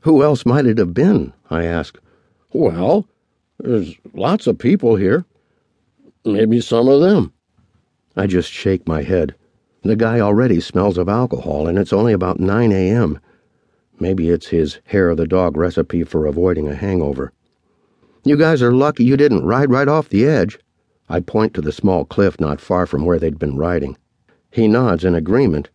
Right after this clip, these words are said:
then adds, "But I still don't think it was us." I smile and let it go.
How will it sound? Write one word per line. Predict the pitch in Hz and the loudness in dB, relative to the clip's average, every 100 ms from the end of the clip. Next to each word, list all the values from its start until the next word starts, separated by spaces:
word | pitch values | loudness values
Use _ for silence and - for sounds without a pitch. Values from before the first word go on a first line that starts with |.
| _ _ | _ _
then | 95 107 | 0 2
adds, | 92 82 80 - _ _ _ - | 2 0 -4 -10 _ _ _ -6
"But | 107 107 101 _ _ - | 0 2 0 _ _ -6
I | 101 110 | 0 0
still | - - 180 | -2 0 4
don't | 156 135 107 | 4 4 2
think | 135 120 | -2 -2
it | 104 | -2
was | 98 90 90 | -2 -2 -2
us." | 101 - - _ _ _ _ _ _ _ _ _ | -4 -6 -18 _ _ _ _ _ _ _ _ _
I | 92 85 | -4 -4
smile | - 107 82 76 | -2 0 0 0
and | 80 | -2
let | 80 73 | -2 -4
it | 67 | -4
go. | 92 85 73 | -2 0 -2